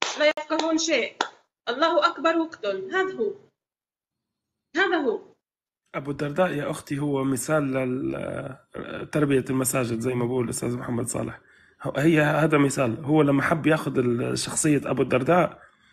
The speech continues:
Speaker 2: حب ي-، يقلد الشخصية بحذافيرها، فهمتي؟ عشان يوضح
Speaker 1: هو
Speaker 2: للناس شو النموذج ال-، الش-، كيف الشيوخ بيتصرفوا معانا وكيف، فهمتي؟
Speaker 1: هو، هو مثال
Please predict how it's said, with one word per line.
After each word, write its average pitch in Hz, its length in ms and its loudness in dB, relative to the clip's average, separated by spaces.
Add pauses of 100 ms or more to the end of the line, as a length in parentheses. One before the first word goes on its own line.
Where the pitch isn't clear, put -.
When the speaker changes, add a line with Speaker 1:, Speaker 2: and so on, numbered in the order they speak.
(120)
Speaker 2:
حب 156 240 2
ي-، 160 40 8 (140)
يقلد 151 440 2
الشخصية 147 460 0
بحذافيرها، 127 520 0
فهمتي؟ 120 440 -4 (400)
عشان 175 280 4
يوضح 180 280 6
Speaker 1:
هو 160 140 2
Speaker 2:
للناس 160 440 4
شو - 240 0
النموذج 139 680 2
ال-، 123 300 -2
الش-، - 560 -4
كيف 165 280 2
الشيوخ 147 420 -2 (360)
بيتصرفوا 139 580 2
معانا 131 380 4
وكيف، 123 360 -6 (480)
فهمتي؟ - 380 -6 (760)
Speaker 1:
هو، 285 360 0
هو 262 240 -2
مثال 311 540 0